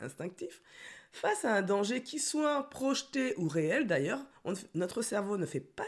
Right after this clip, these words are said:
la différence entre les deux, et c'est ça qui est plutôt notre problème. C'est que, que la situation soit réelle ou pas, ben lui, pour lui, c'est la même forme de stress. Si vous imaginez que, par exemple, l'animal, lui, il va avoir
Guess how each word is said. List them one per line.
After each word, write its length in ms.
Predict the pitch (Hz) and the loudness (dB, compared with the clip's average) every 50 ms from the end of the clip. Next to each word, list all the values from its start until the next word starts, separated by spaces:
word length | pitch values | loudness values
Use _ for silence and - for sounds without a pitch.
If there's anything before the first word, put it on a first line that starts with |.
| - - | -4 -4
la 60 | 214 | -4
différence 460 | 160 165 160 - 170 156 147 135 - | -2 -2 -4 -4 -4 -4 -4 -6 -8
entre 180 | - 131 - 131 | -10 -8 -6 -6
les 100 | 120 120 | -4 -4
deux, 200 | 127 160 226 - | -4 -4 -6 -6
et 80 | 330 - | -10 -10
c'est 140 | - 139 | -8 -8
ça 320 | 139 - - 190 170 156 - - - _ - - _ _ - | -8 -6 -2 -2 -2 -2 -4 -12 -20 _ -20 -20 _ _ -6
qui 120 | - 214 | -4 -4
est 40 | 214 | -4
plutôt 420 | 220 - - 277 - - - - | -4 -4 -2 -2 -2 2 2 2
notre 180 | 262 202 175 - | 2 2 0 -2
problème. 480 | - - 151 135 139 147 156 143 151 123 - _ _ _ - - _ _ _ _ _ _ _ - - 127 - | -2 -2 0 2 4 2 2 2 -2 -6 -8 _ _ _ -20 -20 _ _ _ _ _ _ _ -20 -18 -14 -8
C'est 140 | - 175 165 | -6 -6 -2
que, 240 | - 190 170 165 - - - - - - - | 0 0 0 0 -2 -8 -20 -20 -18 -8 0
que 60 | - | 4
la 120 | 254 262 262 | 6 6 6
situation 540 | 254 - 247 - - 240 226 226 - 226 226 | 6 4 -2 0 2 2 2 2 2 0 0
soit 180 | 226 - 208 | 2 2 2
réelle 380 | 202 202 196 196 202 196 190 - - | 2 2 2 2 0 0 -2 -4 -6
ou 100 | - 214 | -4 -4
pas, 380 | 185 165 - 208 196 190 185 175 | -4 0 2 4 6 6 6 4
ben 160 | - 147 139 151 | 4 2 2 2
lui, 120 | 180 196 | 2 0
pour 220 | 185 - 190 175 170 | -2 -4 -2 -2 -2
lui, 120 | 180 190 | -2 -2
c'est 140 | 180 - 160 | -2 -4 -4
la 100 | 151 135 | -4 -4
même 520 | 131 131 135 147 160 175 208 262 302 277 269 | -2 -2 -2 -2 0 2 2 2 2 2 0
forme 300 | 269 - 208 175 147 127 | -2 -2 -2 -2 -2 -4
de 100 | 123 110 | -6 -8
stress. 420 | - - - 139 - 269 - - - - - - - - - - _ _ _ _ - | -10 -10 -10 -10 -8 -8 -10 -14 -18 -20 -20 -18 -18 -20 -20 -20 _ _ _ _ -16
Si 240 | - - - 330 330 339 | -10 -2 4 4 4 4
vous 220 | 330 339 285 269 - - | 4 0 -2 -2 -2 -2
imaginez 560 | 262 262 277 311 311 254 254 240 247 277 302 294 | 0 2 2 2 2 0 0 -2 -2 -2 -2 -2
que, 100 | - 214 | -2 0
par 140 | - 196 | 0 0
exemple, 320 | 180 180 196 240 247 233 - | 0 0 0 -2 -2 -2 0
l'animal, 500 | - 180 180 190 190 196 202 220 240 226 | 0 2 2 2 2 2 2 2 2 0
lui, 340 | 208 190 190 214 233 254 - | 0 0 0 -2 -2 -4 -4
il 120 | - 185 170 | -6 -4 -2
va 200 | 165 185 185 190 | 2 2 2 2
avoir 640 | - - 165 160 156 165 175 180 190 196 190 - | 2 0 -2 -2 -2 -2 -2 -2 -2 -2 -4 -6